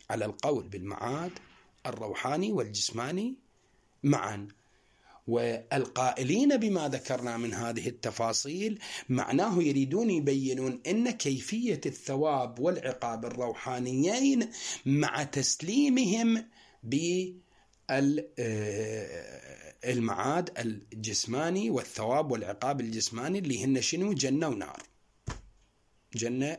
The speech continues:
ونار. زين، قال: "إذ لو كان مراده"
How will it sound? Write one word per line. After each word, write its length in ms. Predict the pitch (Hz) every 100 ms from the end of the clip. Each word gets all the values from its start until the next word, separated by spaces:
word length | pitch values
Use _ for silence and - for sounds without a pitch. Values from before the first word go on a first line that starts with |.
| -
ونار. 300 | 135 - - - _ - - - -
زين، 220 | - 120 139 _ - - - - - _ - - _
قال: 280 | 135 170 190
"إذ 320 | - 143 123
لو 320 | 127 131 123
كان 420 | - 131 127 123 127
مراده" 1040 | 123 123 123 123 120 123 131 185 185